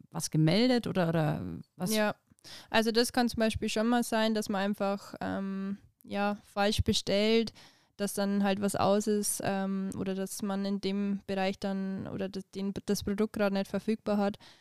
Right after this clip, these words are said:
Speaker 2: Aber
Speaker 1: Koordinierst du das eher so übergreifend oder bist du wirklich so eine Art auch Disponent, der da übergreifend, ich meine, wie viele Filialen bist du dann verantwortlich?
Speaker 2: Also die Filialen, die bestellen für sich selbst.
Speaker 1: Mhm.
Speaker 2: Also der Filialleiter, der,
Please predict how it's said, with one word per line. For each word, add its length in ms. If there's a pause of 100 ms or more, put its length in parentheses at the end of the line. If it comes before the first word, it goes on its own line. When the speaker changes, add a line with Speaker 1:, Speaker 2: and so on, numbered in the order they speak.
(360)
Speaker 2:
Aber 680
Speaker 1:
Koordinierst 720
du 80
das 180
eher 240
so 120
übergreifend 640
oder 160
bist 220
du 80
wirklich 260
so 80
eine 140
Art 200
auch 160
Disponent, 800
der 120
da 160
übergreifend, 800
ich 100
meine, 220
wie 80
viele 180
Filialen 520
bist 160
du 40
dann 120
verantwortlich? 680
Speaker 2:
Also 180
die 240
Filialen, 580
die 160
bestellen 600 (420)
für 160
sich 220
selbst. 420
Speaker 1:
Mhm. 60
Speaker 2:
Also 140
der 120
Filialleiter, 560
der, 560